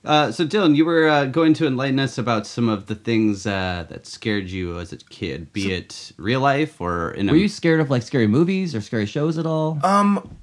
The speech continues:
Speaker 2: I, th-, like, the, the memories that really stick out as being, like, particularly spooky or, like, I don't know, having, having a profound, uh, effect as a young kid are, like, kind of obscure.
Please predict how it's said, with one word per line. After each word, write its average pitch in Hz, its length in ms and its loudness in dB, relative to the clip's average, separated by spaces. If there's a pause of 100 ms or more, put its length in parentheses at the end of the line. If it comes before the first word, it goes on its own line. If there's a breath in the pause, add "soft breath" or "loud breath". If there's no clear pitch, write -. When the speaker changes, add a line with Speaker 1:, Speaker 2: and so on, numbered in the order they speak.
Speaker 2:
I, 175 160 -8
th-, 170 280 -16
like, 165 240 -6
the, 151 500 2
the 135 180 -2
memories 185 480 4
that 185 100 -2
really 131 220 -2
stick - 380 -6
out 98 220 0
as 98 140 -6
being, 98 400 -2
like, 90 320 -6
particularly 98 1120 -4 (800 soft breath)
spooky 135 600 0
or, 123 100 2
like, 95 420 0 (500 loud breath)
I 107 60 -2
don't 107 100 2
know, 92 60 -2
having, 110 320 -2
having 113 320 -2
a 107 40 -4
profound, 104 540 0
uh, 98 200 0
effect 110 440 -2
as 120 140 -8
a 123 300 0
young 131 300 0
kid 151 420 -4 (280)
are, 110 100 -4
like, 113 240 0
kind 143 280 -6
of 175 100 -2
obscure. 185 680 -2